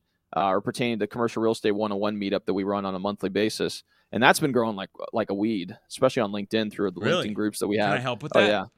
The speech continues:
Speaker 2: Can I help with that?
Speaker 1: Yeah, for sure. Yeah,
Speaker 2: How
Speaker 1: we,
Speaker 2: can I
Speaker 1: we'd be
Speaker 2: help with
Speaker 1: great,
Speaker 2: that?
Speaker 1: man, 'cause we've been getting, you know, just, just over the last several months, we've gotten over twelve thousand downloads, uh, 'cause we convert that into a podcast format,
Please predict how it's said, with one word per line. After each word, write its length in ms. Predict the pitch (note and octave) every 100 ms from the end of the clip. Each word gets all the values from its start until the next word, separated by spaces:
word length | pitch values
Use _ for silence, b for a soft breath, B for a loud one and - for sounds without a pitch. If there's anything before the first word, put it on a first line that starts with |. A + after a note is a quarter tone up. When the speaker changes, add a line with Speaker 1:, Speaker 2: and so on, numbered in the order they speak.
| _ -
Speaker 2:
Can 100 | A2+
I 40 |
help 160 | G#2 G2+
with 100 | C#3
that? 240 | D#3 -
Speaker 1:
Yeah, 280 | D3+ C#4+ - _ _ _
for 140 | B2
sure. 300 | A#2 A#2 E3
Yeah, 300 | A#2 C#3 F#2+ B2+
Speaker 2:
How 120 | F#2+ G#2
Speaker 1:
we, 0 |
Speaker 2:
can 0 |
I 0 |
Speaker 1:
we'd 60 | G2
be 40 |
Speaker 2:
help 80 | C3+
with 80 | B2+
Speaker 1:
great, 220 | G#2 C#3+
Speaker 2:
that? 40 | G#2
Speaker 1:
man, 240 | G#2+ B2 B2
'cause 100 | A#2
we've 140 | D#3+
been 100 | C#3+
getting, 400 | C3+ B2+ A#2 A2 - _ _ _
you 80 | B2
know, 80 | B2+
just, 320 | C3+ - -
just 220 | D3 -
over 100 | C#3
the 60 | C3
last 220 | C3 B2
several 180 | C3 A#2+
months, 260 | B2+ C#3 C3+
we've 100 | A2+
gotten 240 | A#2 A2+
over 320 | A2+ G#2+ F#2 - _ _ _ -
twelve 260 | D3 C3+
thousand 340 | - B2+ B2 A2
downloads, 640 | A2+ A#2+ B2 A#2+ A#2+ - - _ _ -
uh, 240 | G2+ G2
'cause 120 | - B2
we 60 |
convert 280 | C#3 A#2 B2
that 100 | A#2+
into 140 | A2
a 60 | G#2
podcast 440 | A2+ A2+ - A2 -
format, 440 | A#2 A2 G#2+